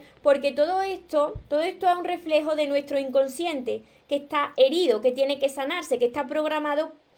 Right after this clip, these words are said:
para rechazar algunas veces a las personas que vienen a, a nuestra vida. Así que eso tiene que ver seguramente con alguna herida que tú tienes sin sanar. A ver, por aquí. Y por supuesto,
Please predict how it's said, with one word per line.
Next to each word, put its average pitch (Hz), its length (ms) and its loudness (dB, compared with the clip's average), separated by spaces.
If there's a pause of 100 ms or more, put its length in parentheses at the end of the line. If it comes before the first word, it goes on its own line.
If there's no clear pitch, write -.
(220)
para 269 260 2
rechazar 254 640 0
algunas 311 460 -4
veces 294 320 -2 (120)
a 254 120 -2
las 247 120 -2
personas 269 420 -6
que 285 160 -6
vienen 269 280 -2
a, 254 380 -2
a 247 40 0
nuestra 240 360 0
vida. 240 320 -4 (320)
Así 247 220 -6
que 294 140 2
eso 294 180 -2
tiene 311 240 -6
que 311 80 -2
ver 285 240 2 (200)
seguramente 294 580 0
con 285 160 -2
alguna 262 320 0
herida 294 260 -2
que 277 100 2
tú 262 120 -4
tienes 285 300 -2
sin 254 200 -4
sanar. 254 340 -6 (3500)
A 214 40 -20
ver, 214 160 -16
por 240 160 -6
aquí. 262 420 -6 (180)
Y 247 100 -4
por 240 140 4
supuesto, 247 600 6